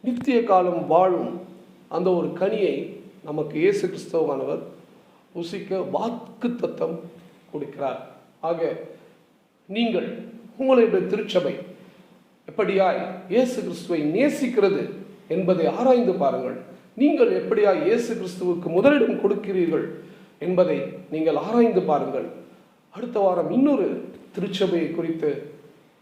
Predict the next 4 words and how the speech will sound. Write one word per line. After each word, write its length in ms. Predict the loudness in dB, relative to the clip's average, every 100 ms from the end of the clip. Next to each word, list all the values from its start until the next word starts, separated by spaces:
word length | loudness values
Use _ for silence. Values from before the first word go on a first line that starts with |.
| _ _ _ _ _
நாம் 220 | -8 -6 -2
காணலாம். 520 | 0 2 2 0 -4
அதற்காக 480 | -6 -4 2 2 2
ஜெபியுங்கள். 680 | 2 0 2 0 0 -2